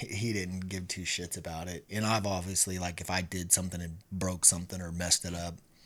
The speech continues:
I'm fixing it and repairing it at my cost. But it was just really, really cool. And what I found was, yes, they are bigger and they are heavier than a dirt bike.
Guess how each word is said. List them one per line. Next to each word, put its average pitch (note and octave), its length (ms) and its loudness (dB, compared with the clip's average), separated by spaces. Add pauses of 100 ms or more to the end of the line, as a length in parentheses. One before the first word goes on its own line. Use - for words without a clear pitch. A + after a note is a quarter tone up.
(220)
I'm G2 200 2
fixing E2 380 -2
it D#2 40 -6
and D2+ 120 -6
repairing E2+ 420 -4
it E2 120 -6 (360)
at E2+ 200 -2
my D2+ 200 -6
cost. C#2+ 500 -4
But D2+ 160 -12 (440)
it G#2 80 -2
was G2 100 0
just G2 220 8
really, G2 200 -2
really F2 200 -4
cool. F#2+ 360 -2 (260)
And A2+ 140 0
what B2 140 4
I G2+ 80 6
found B2+ 380 4
was, G2 420 2 (280)
yes, C3 280 10
they B2 180 4
are A#2 160 4
bigger G#2 300 2
and G2 120 0
they F#2+ 100 0
are F#2+ 160 2
heavier F#2 380 0
than E2 140 -4
a E2+ 60 -2
dirt - 220 -6
bike. - 400 -10